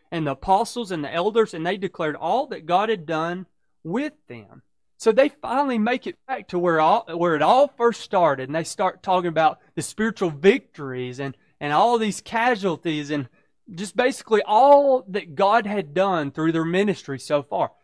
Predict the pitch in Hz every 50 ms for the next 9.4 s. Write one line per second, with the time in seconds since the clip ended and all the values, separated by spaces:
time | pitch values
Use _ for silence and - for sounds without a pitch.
0 | _ _ - 196 202 214 170 185 208 233 220 196 202 - 254 294 330 339 - -
1 | 208 185 190 180 160 196 196 196 196 180 175 170 156 151 175 180 170 160 170 -
2 | - - 226 277 294 208 160 147 131 139 143 165 226 285 - _ _ _ - -
3 | 214 208 156 156 127 120 156 165 196 240 - - 254 262 277 269 - 254 202 202
4 | 247 247 240 - - 214 202 180 226 240 269 277 254 170 165 139 - - 202 202
5 | 240 233 233 214 185 - - - 208 - _ - _ _ _ _ - 160 160 147
6 | - - - 233 233 254 - - 254 226 196 247 208 214 233 226 214 - - 226
7 | 220 220 220 214 214 190 - 202 196 180 175 156 139 131 147 139 131 131 135 _
8 | _ _ _ _ _ _ _ - - 151 147 135 180 190 180 170 147 - - -
9 | - 175 170 185 214 254 269 226